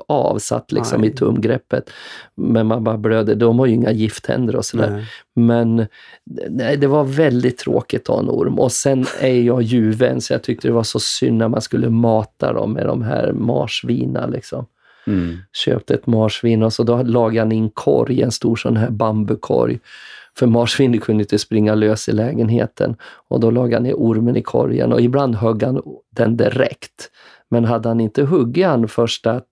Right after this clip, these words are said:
Speaker 1: timmen eller första dagen, då sa de på zoo att då har han blivit kompis med den födan. Så nu lär du byta marsvin, för nu känner han igen den här lukten, så han kommer inte att ta den på hur länge. Och då lär du börja köpa mat och vatten till marsvinet.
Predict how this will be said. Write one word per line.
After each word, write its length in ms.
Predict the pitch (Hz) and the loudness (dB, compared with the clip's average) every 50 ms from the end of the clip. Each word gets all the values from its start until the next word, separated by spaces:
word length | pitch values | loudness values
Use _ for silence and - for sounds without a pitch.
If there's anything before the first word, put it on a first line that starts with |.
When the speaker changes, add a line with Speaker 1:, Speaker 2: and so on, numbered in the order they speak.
| _ - - | _ -10 -4
Speaker 1:
timmen 500 | - - 110 104 107 120 147 170 165 135 | -2 0 0 2 2 2 2 2 2 2
eller 160 | 120 110 113 | 2 2 2
första 400 | - - 117 117 - - - 127 | 0 0 -2 -2 -2 -4 -6 -6
dagen, 560 | 113 113 127 170 165 - - - - 123 135 135 - _ - - - - - _ _ _ | -4 -2 -2 0 0 0 -2 -2 -2 -4 -4 -6 -8 _ -20 -20 -20 -20 -20 _ _ _
då 100 | - 117 | -4 -2
sa 260 | 117 - - 175 180 | -2 0 0 0 2
de 200 | 156 127 131 123 | 2 2 0 0
på 120 | 117 - 117 | 0 0 -2
zoo 420 | - - - 160 170 156 - - | -2 0 2 2 0 2 0 -2
att 140 | 131 123 - | -4 -2 -2
då 60 | - | -2
har 100 | - 127 | -2 0
han 100 | 165 185 | -2 -2
blivit 400 | 185 185 156 139 127 127 - - - | 0 0 0 2 2 0 0 -2 -6
kompis 760 | - - - - 160 220 277 240 123 - _ - - - - - | -10 -4 0 0 2 2 0 0 -2 -2 _ -4 -4 -4 -4 -4
med 140 | - - | -4 -2
den 380 | - - 110 107 - 131 127 123 | -2 0 0 0 0 -2 -4 -4
födan. 840 | - - - - - - 127 - - - - - - - - - 131 - - - - - - - | -6 -8 -8 -8 -2 0 2 2 2 2 0 -2 -2 -2 -2 -4 -6 -8 -12 -18 -20 -20 -20 -14
Så 160 | - - 151 | -4 0 0
nu 160 | 135 113 113 | 2 2 2
lär 160 | 117 156 190 180 | 2 0 2 2
du 120 | 143 131 | 0 0
byta 540 | 127 127 139 180 156 120 117 - - - 127 | 0 -2 -2 -2 -2 -2 -2 -2 -2 -2 0
marsvin, 640 | 127 135 135 113 113 110 - - - 190 170 135 113 | 2 2 2 2 2 0 -2 -2 0 0 0 2 0
för 100 | - 123 | 0 0
nu 100 | 120 117 | 0 0
känner 300 | - - 165 185 196 185 | 0 0 0 0 0 2
han 140 | 165 151 | 2 2
igen 260 | 131 120 120 117 - 117 | 2 2 2 2 2 0
den 160 | 113 127 117 | -2 -2 -2
här 120 | 110 113 | 0 0
lukten, 520 | 110 131 180 202 - - - - - - 127 | 0 0 0 0 -2 -6 -8 -6 -4 -4 -2
så 100 | - 123 | -2 -4
han 80 | 110 | -4
kommer 240 | - - 185 214 220 | -2 -2 0 0 0
inte 180 | 160 - - 110 | 0 -2 -2 -4
att 80 | - | -2
ta 260 | - - 208 254 180 | -2 -2 -2 -2 -2
den 200 | 139 113 104 110 | 0 -2 -2 0
på 120 | 107 120 117 | 0 0 2
hur 120 | 113 120 | 2 2
länge. 240 | 117 117 113 117 117 | 2 2 2 2 0
Och 100 | - 113 | 0 0
då 80 | 123 131 | 0 2
lär 160 | 160 180 180 | 2 2 0
du 60 | 180 | 2
börja 240 | 165 160 151 143 135 | 2 2 2 2 2
köpa 340 | - - 131 123 - 131 120 | 2 0 0 0 0 0 0
mat 420 | 120 120 117 113 113 110 - - | 2 2 2 2 2 0 -2 -4
och 100 | - 104 | -4 -2
vatten 360 | 113 117 - - _ - 107 101 | -2 -2 -4 -6 _ -4 -4 -2
till 140 | - - | -4 -4
marsvinet. 800 | 120 - - - - - - - 185 - 185 160 165 165 - - | -2 -2 -2 -2 -2 -4 -4 -2 0 2 2 2 2 0 0 -2